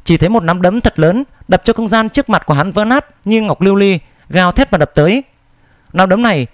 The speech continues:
gần như to bằng thân thể của hắn vậy. "Lão đệ, thế này mới phải. Đàn ông so đấu với nhau nên thống khoái một quyền một cước như vậy, từng quyền mà đến thịt nhau đi."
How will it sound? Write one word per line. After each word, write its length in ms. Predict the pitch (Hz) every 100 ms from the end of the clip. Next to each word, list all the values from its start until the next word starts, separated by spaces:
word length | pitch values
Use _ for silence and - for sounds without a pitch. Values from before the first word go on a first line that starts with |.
| _ -
gần 200 | 185 202
như 160 | 226
to 140 | - 226
bằng 160 | 185
thân 160 | - -
thể 100 | 160
của 120 | -
hắn 160 | 135 208
vậy. 280 | 185 151 - _ _ _ _ _ _ _ _ _ _ _ 123
"Lão 220 | 120 208
đệ, 260 | 151 175 - _
thế 80 | -
này 140 | 240 151
mới 120 | 208
phải. 420 | - 139 196 220 _ _ _ -
Đàn 220 | 135 123
ông 140 | 147
so 140 | 156 170
đấu 120 | 190
với 120 | 220
nhau 300 | 190 208 170 - _
nên 220 | 143 180
thống 140 | 180 208
khoái 180 | 185 240
một 160 | 254
quyền 200 | - 170
một 160 | 151 -
cước 180 | 277 226
như 100 | 214
vậy, 280 | 208 208 - _ -
từng 180 | 190 170
quyền 160 | 190
mà 120 | 165
đến 180 | 160 233
thịt 160 | 226 -
nhau 160 | 202
đi." 300 | 196 240 202